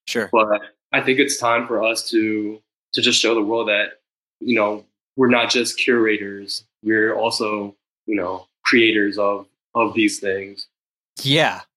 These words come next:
Speaker 1: I mean, I, I think that's, 'cause if you're Knoll or Herman Miller or Vitra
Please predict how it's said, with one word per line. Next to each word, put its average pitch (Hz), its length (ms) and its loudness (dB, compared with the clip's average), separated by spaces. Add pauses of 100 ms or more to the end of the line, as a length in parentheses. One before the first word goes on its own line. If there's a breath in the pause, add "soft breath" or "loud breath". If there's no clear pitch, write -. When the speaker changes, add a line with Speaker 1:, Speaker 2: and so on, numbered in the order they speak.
(220)
Speaker 1:
I 131 80 0
mean, 139 260 0
I, 117 240 -2
I 123 140 2
think 120 360 -6
that's, - 520 -4 (140)
'cause 147 160 2
if 135 160 0
you're 202 580 2 (260)
Knoll 113 560 0 (220)
or 110 240 4
Herman 123 320 2
Miller 95 460 -2 (120)
or 104 280 -6 (120)
Vitra 101 540 -4